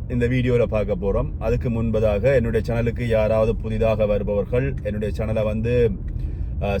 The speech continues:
சப்ஸ்கிரைப் பண்ணி விட்டு வாங்க. அப்பதான் வந்து இப்படிப்பட்ட பகிர்வுகள் வந்து உங்களை வந்து சேரும். சீட்டு அப்படின்றது வந்து வெளிநாடுகளை பொறுத்தவரையில அல்லது பிரான்ஸை பொறுத்தவரையில அது வந்து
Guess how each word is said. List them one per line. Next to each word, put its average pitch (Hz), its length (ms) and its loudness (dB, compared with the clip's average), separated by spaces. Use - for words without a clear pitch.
சப்ஸ்கிரைப் 120 360 4
பண்ணி 104 260 -2
விட்டு 95 220 -4
வாங்க. 92 460 -4
அப்பதான் 95 380 -4
வந்து 101 380 0
இப்படிப்பட்ட 98 500 -4
பகிர்வுகள் 95 480 -4
வந்து 101 360 0
உங்களை 104 220 -2
வந்து 104 320 -2
சேரும். 98 380 -4
சீட்டு 208 800 2
அப்படின்றது 147 680 2
வந்து 127 680 6
வெளிநாடுகளை 139 680 2
பொறுத்தவரையில 107 640 -2
அல்லது 120 480 -2
பிரான்ஸை 123 380 -2
பொறுத்தவரையில 101 720 -4
அது 113 280 -2
வந்து 113 520 0